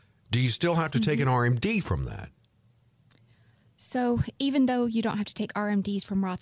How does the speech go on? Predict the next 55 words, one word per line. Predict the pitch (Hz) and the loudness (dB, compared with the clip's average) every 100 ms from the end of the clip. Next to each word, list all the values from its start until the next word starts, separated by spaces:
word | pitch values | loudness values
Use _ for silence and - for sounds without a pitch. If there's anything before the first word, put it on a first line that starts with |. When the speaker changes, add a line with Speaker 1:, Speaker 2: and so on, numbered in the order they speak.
| - | -6
Speaker 2:
I | 185 285 | -4 -2
R | 190 | -2
As, | 175 175 180 - - | -2 -4 -6 -10 -12
you | 175 214 190 - | -2 -2 -2 -2
do | 214 | -2
have | 202 180 | -2 -4
to | - | -6
take | 180 | -6
them | 180 175 | -6 -10
from | - 175 | -4 -2
the | 165 | 0
Roth | 170 165 - | -2 -4 -8
four | - 208 202 185 | -6 -2 0 0
oh | |
one | 165 156 | 0 -2
Ks. | - 165 - - - - | -4 -8 -10 -12 -12 -4
Speaker 1:
Okay. | 98 - 78 53 - - - | -4 -2 -2 -2 -6 -8 -2
Speaker 2:
And | - 180 | 0 0
the | 208 | -2
re-, | 202 - - | -2 -4 -6
the | 208 | -2
withdrawals | 214 247 262 | 0 0 0
are | 240 | 0
not | 220 - | 0 -2
taxable, | 240 - 190 180 - - | -8 -4 -2 -2 -4 -8
but | - | -2
you | 208 | 0
still | - 240 220 | 0 0 2
do | 214 | 4
need | 202 185 | 4 2
to | |
take | - 190 - | -4 -6 -4
that | 180 175 | -4 -4
required | - 196 180 175 | -4 -2 -2 -2
amount | 190 180 - 190 | -2 -2 -4 -6
out | 254 - | -8 -6
each | 185 175 - | -6 -6 -4
year, | 175 - | -4 0
even | 285 320 | 0 2
if, | 254 - - _ - | 0 -2 -20 _ -8
uh, | - - | -4 2
unless | 262 277 | 2 2
you're | 247 | 2
working | 254 226 208 | 0 0 -2
for | 190 | -2
that | 170 | -2
employer. | 185 - 165 - - - - 262 | 0 0 0 -4 -8 -14 -8 -4
Now, | 269 | -2
that's | 311 - | -2 0
gonna | 277 | 0
be | 254 | 2
the | 220 | 0
same | - 233 226 214 | 0 2 2 2
with | 220 208 | 0 0
your | 202 | 0